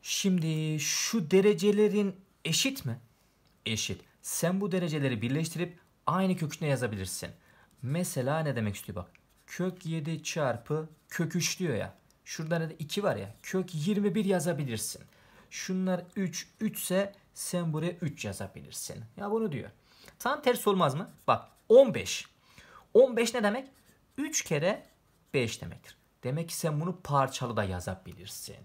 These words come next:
Anlaştık umarım. Bak şimdi.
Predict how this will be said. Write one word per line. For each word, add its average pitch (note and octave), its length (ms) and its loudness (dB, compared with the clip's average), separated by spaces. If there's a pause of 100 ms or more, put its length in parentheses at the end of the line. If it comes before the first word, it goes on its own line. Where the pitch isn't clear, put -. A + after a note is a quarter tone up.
(340)
Anlaştık G#2 600 -8 (100)
umarım. F#2+ 240 -16 (280)
Bak A#2+ 200 0
şimdi. - 520 -16